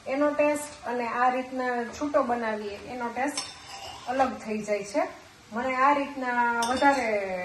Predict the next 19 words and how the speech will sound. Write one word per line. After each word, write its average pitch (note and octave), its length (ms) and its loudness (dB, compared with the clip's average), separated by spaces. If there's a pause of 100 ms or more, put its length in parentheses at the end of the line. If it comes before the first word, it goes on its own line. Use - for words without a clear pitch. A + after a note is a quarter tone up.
(360)
ભાવે G#3+ 280 0
છે G3+ 180 -6
એટલે G3+ 260 -2 (680)
આ A#3+ 140 4
રીતના G#3+ 340 -4
બનાવું F#3+ 440 -4
છું. E4 180 -6 (140)
અને A3 180 -4
જો B3 160 0
તમારે B3 360 0
ઉતાવળ C#4+ 440 4
હોય D4 160 4
તો A#3 100 -2
તમે A3+ 260 -2
કુકરમાં A3+ 580 -2
પણ D#4+ 160 -2 (140)
બનાવી B3 440 -4
શકો F3+ 300 -8
છો, F3 220 -12